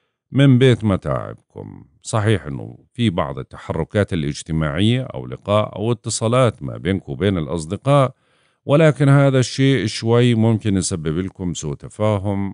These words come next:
أو تاخذوا على خاطركم أو تزعلوا، تتضايقوا من تصرف أحد الأصدقاء أو أحد المعارف بشيء له علاقة بمناسبة أو انتقادات أو حساسيتك بتكون زيادة.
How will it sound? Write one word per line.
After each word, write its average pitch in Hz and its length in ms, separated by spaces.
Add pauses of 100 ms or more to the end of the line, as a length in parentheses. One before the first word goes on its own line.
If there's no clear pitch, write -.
أو 123 520
تاخذوا 110 280
على 95 220
خاطركم 101 1000 (440)
أو 143 160
تزعلوا، 113 760
تتضايقوا 82 600
من 80 160
تصرف 85 520
أحد 82 300
الأصدقاء 69 880
أو 69 200
أحد 76 260
المعارف 67 920 (100)
بشيء 104 1600 (120)
له 113 140
علاقة 95 460
بمناسبة 82 920 (480)
أو 110 200
انتقادات 82 1000
أو 101 260
حساسيتك 101 760
بتكون 71 440
زيادة. 71 460